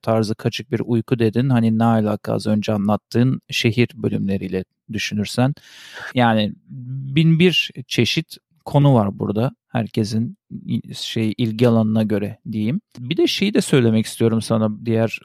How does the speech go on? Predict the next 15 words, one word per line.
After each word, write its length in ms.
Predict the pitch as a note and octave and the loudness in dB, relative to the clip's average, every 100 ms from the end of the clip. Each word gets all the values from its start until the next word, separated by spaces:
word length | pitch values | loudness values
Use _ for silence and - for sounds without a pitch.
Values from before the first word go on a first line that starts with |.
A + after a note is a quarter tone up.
| - | -12
konuya 280 | - A#2 A2+ | -6 0 0
geçmeden 540 | A2 A2+ - A2+ A2 | 0 -2 -2 -2 0
önce. 420 | A2 A2 G2+ A2+ G#2+ _ _ | 0 0 0 -2 -2 _ _
Bu 460 | A#2+ A#2+ D3 E3 D#3+ _ | -6 0 4 4 2 _
başladığımız 800 | B2+ B2+ B2+ - C#3 D#3 F#3 F#3+ | -2 0 0 -2 -2 0 0 0
zamanki 1000 | D3 D3 D3 D3+ D3+ - - C#3 B2+ B2 - | 0 0 2 0 -2 -6 -6 -4 -2 -4 -6
alet, 480 | C#3 A#2+ B2 C#3 - | -2 0 2 0 -2
edevat 500 | C3+ B2+ B2+ C3+ C3 - | -2 0 0 0 0 -2
ve 420 | A#2+ A#2+ A#2+ A#2+ - | 0 2 2 0 -4
tecrübe, 760 | - B2+ A2+ B2 A#2+ B2 A#2+ - - - | -2 -2 0 0 2 4 2 -2 -10 -6
teknik 720 | - B2 C3+ B2+ - - - _ C#3 | -4 -2 -2 -2 -4 -14 -20 _ -4
yaklaşım 800 | B2 A#2 - B2 - A#2+ A2+ A#2 _ | 0 0 0 -2 0 0 0 -2 _
olsun, 600 | B2+ A#2 - B2 A#2 B2+ | -2 -2 0 0 0 -2
bütün 340 | A#2+ - F3+ D3+ | -4 0 0 2
bunların 540 | C#3+ C3+ C#3 F3+ | 2 2 2 0